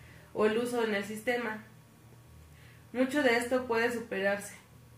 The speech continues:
El hombre debe vivir mucho más de lo que se le ha dado ordinariamente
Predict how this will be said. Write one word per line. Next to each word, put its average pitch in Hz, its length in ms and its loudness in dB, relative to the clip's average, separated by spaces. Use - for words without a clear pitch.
El 220 200 0
hombre 262 280 4
debe 262 280 2
vivir 220 240 -4
mucho 247 340 -4
más 262 460 0
de 226 100 6
lo 220 160 6
que 214 100 -2
se 214 180 0
le 208 200 0
ha 214 140 0
dado 233 420 0
ordinariamente 214 1040 -2